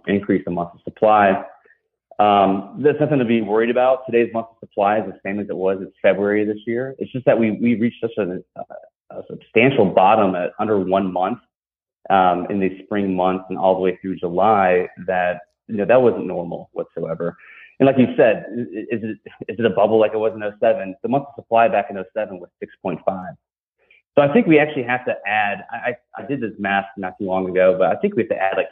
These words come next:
fifty thousand homes to the market to even get back to what we were back in what was considered a normal market, um, back in two thousand six. Little did we know, obviously, at the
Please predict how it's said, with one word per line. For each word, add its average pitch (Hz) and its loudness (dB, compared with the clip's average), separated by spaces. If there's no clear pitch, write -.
fifty 110 -2
thousand 98 0
homes 95 -4
to 98 -2
the 87 -14
market 92 2
to - -2
even 98 2
get 87 -4
back 90 -6
to 98 -4
what 92 0
we 90 -2
were 92 2
back 143 4
in 123 4
what 123 4
was 120 4
considered 151 2
a - 0
normal 98 0
market, 95 0
um, 92 -2
back 92 0
in - -14
two 95 -4
thousand 90 -2
six. 92 -4
Little 110 0
did 90 -4
we 90 -4
know, 92 -2
obviously, 90 -10
at 87 -14
the - -16